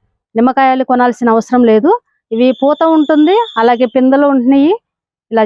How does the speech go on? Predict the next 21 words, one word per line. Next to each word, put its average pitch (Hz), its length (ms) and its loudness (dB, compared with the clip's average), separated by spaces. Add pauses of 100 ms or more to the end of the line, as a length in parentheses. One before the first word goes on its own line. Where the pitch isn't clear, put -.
చిన్న 247 220 2
పిందెలు 247 300 0
ఉంటున్నాయి. 247 360 0 (1120)
ఒక - 180 -8
పక్క 247 200 -6 (340)
పూత 262 140 -2 (100)
వస్తుంది, 240 400 0 (240)
ఒక - 160 -10
పక్క 220 140 -4 (100)
పిందెలు 233 360 0 (120)
చిన్నగా, 226 400 0 (560)
ఇక 208 80 -6 (100)
చూడండి, 220 320 2 (400)
అలాగే 226 300 0
ఇంత 214 100 -4 (120)
చిన్నగా 214 400 0
ఉన్నాయి, 226 280 2 (600)
అలాగే 233 280 0
ఇలా 226 120 0 (100)
గ్రీన్గా 247 380 2 (100)
ఉన్నాయి, 240 300 0